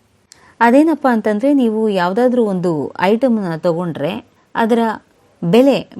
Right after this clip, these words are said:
ಬಹಳ ಪಾರದರ್ಶಕವಾಗಿರುತ್ತೆ ಅಂತ ಹೇಳಿ. ಅಂದ್ರೆ ನೀವು ಯಾವುದೋ ಒಂದು ಉತ್ಪನ್ನ ತಗೊಳ್ತೀರಾ, ಯಾವುದೋ ಒಂದು ಪದಾರ್ಥ ತಗೊಳ್ತೀರಾ ಅಂತ ಹೇಳಿ, ಅದ್ರ ಮೇಲೆ ಒಂದು ಫೈನಲ್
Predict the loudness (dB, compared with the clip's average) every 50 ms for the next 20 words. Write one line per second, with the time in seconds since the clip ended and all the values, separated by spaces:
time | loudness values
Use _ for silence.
0 | -6 -4 -4 -4 -4 -2 -2 -2 -2 -2 _ 0 0 2 2 0 0 -2 -2 -4
1 | -6 -12 -12 -8 -4 -4 -4 -4 -6 -8 -10 -10 -8 -8 -6 -6 -6 -8 -8 -8
2 | -8 -8 -8 -6 -6 -4 -2 -2 -2 -2 -4 _ _ _ -20 -20 _ _ -4 0
3 | 2 2 4 4 2 2 2 2 2 2 2 0 -2 -4 -4 _ -2 0 0 0
4 | 0 -2 -2 -2 -2 -2 -2 -4 -4 -2 -2 -2 -2 -2 -2 -2 -2 -2 -2 -4
5 | -4 -4 -4 -2 -4 -4 -4 -6 -8 -4 -4 -4 -4 -4 -6 -4 -4 -4 -4 -4
6 | -6 -8 -8 -8 -8 -6 -4 -4 -4 -2 0 0 0 2 2 0 0 0 -2 -2
7 | -4 -6 -6 -4 -2 -2 0 0 2 2 2 0 0